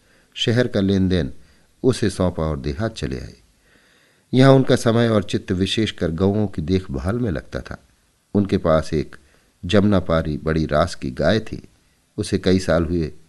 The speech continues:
बड़े शौक से खरीदा था। दूध खूब देती थी और सीधी इतनी कि बच्चा भी सींग पकड़ ले तो ना बोलती। वो इन दिनों गाभिन थी,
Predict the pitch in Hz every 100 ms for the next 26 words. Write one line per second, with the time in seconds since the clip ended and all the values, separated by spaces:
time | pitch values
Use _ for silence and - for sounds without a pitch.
0 | _ - 95 82 80 - 104 - - 80
1 | - 104 117 95 - - _ _ _ _
2 | _ _ 104 113 123 95 - 110 80 87
3 | 78 139 139 85 85 - _ _ - 92
4 | - 101 104 110 76 - 123 139 80 67
5 | - _ - 98 87 - 90 78 127 117
6 | 104 95 92 98 98 82 - - _ _
7 | - 127 69 62 62 - 62 - _ _
8 | _ _ _ _ _ _ 113 135 123 113
9 | 101 90 87 78 98 117 - -